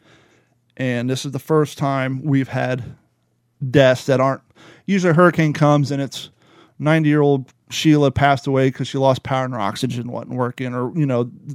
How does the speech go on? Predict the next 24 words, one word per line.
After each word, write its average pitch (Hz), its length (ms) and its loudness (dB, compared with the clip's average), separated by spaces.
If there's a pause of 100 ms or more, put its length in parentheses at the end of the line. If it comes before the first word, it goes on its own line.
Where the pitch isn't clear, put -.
(280)
homeboy 151 420 2
was, 139 180 -2
uh, 131 140 -6
you 147 120 -6
know, 131 140 -2
he 135 120 2
had 151 160 2
needed 147 280 0
kidney 147 240 -6
transplant, 143 540 -4
his 127 140 -8
dialysis 127 500 -2
machine 127 320 -8
lost 107 220 -8
power. 98 260 -8 (400)
So 190 180 -2
that 220 200 2
kind 202 180 0
of 170 60 0
stuff 165 280 2
sadly 147 460 2
goes 135 340 4
with 131 200 -6
the, 123 160 -2